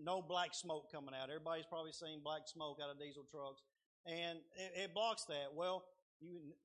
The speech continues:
just like a fuel gauge, you have your D E F gauge. Well, I ha-, I was running low,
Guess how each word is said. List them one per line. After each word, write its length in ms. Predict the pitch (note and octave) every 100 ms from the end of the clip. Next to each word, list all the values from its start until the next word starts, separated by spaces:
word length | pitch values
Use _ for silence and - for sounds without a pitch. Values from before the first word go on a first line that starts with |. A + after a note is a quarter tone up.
| C#3+
just 220 | F3+ F#3+
like 160 | F#3+
a 60 | G3+
fuel 260 | - G#3 F3+
gauge, 320 | D#3 D3+ D#3+
you 80 | E3+
have 220 | D3+ D3+
your 100 | D#3+
D 240 | D#3+ E3
E 60 | F#3+
F 140 | G3 -
gauge. 280 | C#3 C3 B2+
Well, 160 | D3+
I 140 | E3 F#3
ha-, 380 | G3 F#3+ F3 F#3
I 0 |
was 200 | E3+ D3+ D3+
running 360 | F#3+ A#3+ A#3+
low, 480 | A#3 A#3+ F#3 C3 A#2+